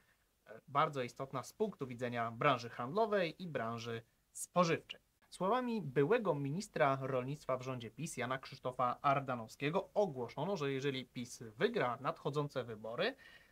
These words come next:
to wprowadzi regulację, która zmusi sieci handlowe do tego, żeby dwie trzecie, e, asortymentu w niektórych kategoriach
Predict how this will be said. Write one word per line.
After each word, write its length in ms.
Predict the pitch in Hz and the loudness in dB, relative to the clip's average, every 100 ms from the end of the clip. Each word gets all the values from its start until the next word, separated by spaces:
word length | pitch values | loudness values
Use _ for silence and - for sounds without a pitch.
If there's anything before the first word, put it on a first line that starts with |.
| _ _ | _ _
to 240 | - 147 269 | 2 4 2
wprowadzi 800 | - 165 127 139 170 156 139 139 | -2 2 4 6 4 4 0 0
regulację, 840 | 127 127 139 131 120 104 - - | 0 4 4 2 -2 -2 -2 -6
która 420 | 214 - 143 131 117 | -4 0 4 4 4
zmusi 540 | 113 117 160 262 165 | -2 -4 -2 -2 -4
sieci 300 | - 165 156 | -4 -4 -4
handlowe 400 | 135 123 135 156 | -6 -2 -2 0
do 120 | 127 | -2
tego, 400 | - 123 175 208 | -4 2 4 4
żeby 320 | 156 147 143 | 2 0 0
dwie 400 | 135 123 117 156 | -2 -4 0 0
trzecie, 600 | 208 - 156 156 143 135 - - - _ _ | 0 0 0 2 2 0 0 -14 -20 _ _
e, 460 | 127 123 120 117 120 - | -6 -2 -2 -2 -4 0
asortymentu 880 | 160 156 170 151 - 139 214 247 143 | 0 4 2 2 0 2 2 2 -4
w 80 | 127 | -2
niektórych 500 | 131 131 214 180 - | -4 -2 -2 -2 -2
kategoriach 840 | 139 - 117 117 113 160 233 247 | -4 -4 -4 -4 -2 0 0 0